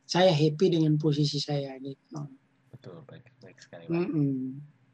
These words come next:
Speaker 2: Ah, terus pertanyaan selanjutnya, kalau dari tem-,
Speaker 1: Hmm.
Speaker 2: dari nil-,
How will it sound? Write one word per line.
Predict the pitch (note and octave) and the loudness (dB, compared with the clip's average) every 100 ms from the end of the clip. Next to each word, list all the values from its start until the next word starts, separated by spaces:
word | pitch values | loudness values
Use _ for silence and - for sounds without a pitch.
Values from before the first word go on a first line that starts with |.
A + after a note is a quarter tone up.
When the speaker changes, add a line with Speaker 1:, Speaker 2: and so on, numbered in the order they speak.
| _ _ _ _ _ - | _ _ _ _ _ -18
Speaker 2:
Ah, | F2 E2+ - - | -16 -16 -18 -16
terus | A#2 D3 - - - | -12 -12 -12 -16 -16
pertanyaan | A#2+ A#2 A#2 A#2 | -10 -8 -8 -10
selanjutnya, | A2+ A2 A#2 A#2+ E3+ G#3 A3 G#3+ _ _ - | -10 -12 -12 -10 -8 -6 -8 -10 _ _ -12
kalau | G2+ G2+ | -10 -10
dari | G2 G2+ | -12 -10
tem-, | G3 | -4
Speaker 1:
Hmm. | F3+ D3+ | 0 0
Speaker 2:
dari | G#2+ G#2+ G#2+ | 0 -6 -6
nil-, | G2+ G2+ | -10 -14